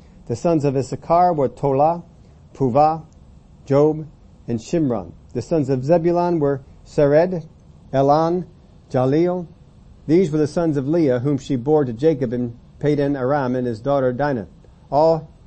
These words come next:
the persons, his sons and his daughters, were thirty-three. The sons of Gad were Ziph-, Ziphion, Haggai,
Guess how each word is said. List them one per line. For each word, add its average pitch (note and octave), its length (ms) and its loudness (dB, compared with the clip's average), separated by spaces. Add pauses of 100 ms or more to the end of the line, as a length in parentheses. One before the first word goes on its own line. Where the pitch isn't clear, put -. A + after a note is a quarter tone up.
the - 80 -6
persons, E3 540 -2
his E3+ 180 -4
sons E3+ 340 -2
and D3 100 0
his D3+ 140 -2
daughters, D3 460 0
were C3+ 100 -2
thirty-three. D#3 680 0 (1600)
The B2 80 -6
sons F#3 260 0
of C#3+ 140 -2
Gad F#3 340 2
were D#3+ 240 0 (800)
Ziph-, C#3 340 0 (180)
Ziphion, F#3+ 600 0 (1300)
Haggai, E3+ 480 4